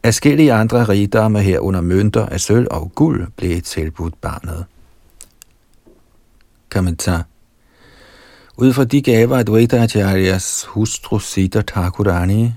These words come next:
medbragte, lød det til, at Advaita Acharya på det tidspunkt var temmelig velhavende. Selvom brahminer ikke er samfundets rigmænd,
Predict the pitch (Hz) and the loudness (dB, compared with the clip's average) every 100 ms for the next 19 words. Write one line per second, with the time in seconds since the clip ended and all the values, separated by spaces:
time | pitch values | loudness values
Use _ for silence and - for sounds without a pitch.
0 | - 92 90 90 117 117 123 110 110 104 | -6 -4 -2 0 0 0 -2 -2 -2 0
1 | 127 135 - 123 107 107 - 107 113 135 | 2 0 2 0 0 -4 -4 0 2 2
2 | 160 143 127 110 107 87 98 143 143 113 | 2 0 0 0 0 -2 -2 -2 -2 -4
3 | 101 107 90 95 - 82 85 92 98 92 | -2 -4 -4 -4 -4 -4 -2 0 0 0
4 | 95 92 73 - - _ _ _ _ _ | -2 -4 -6 -12 -18 _ _ _ _ _
5 | - _ _ _ - - 92 92 95 110 | -20 _ _ _ -12 -4 -2 0 2 2
6 | 110 107 101 95 104 92 101 - 90 92 | 2 2 0 0 0 0 -2 -2 -2 -2
7 | 95 92 - 98 135 139 - | -2 -4 -4 -2 0 0 -4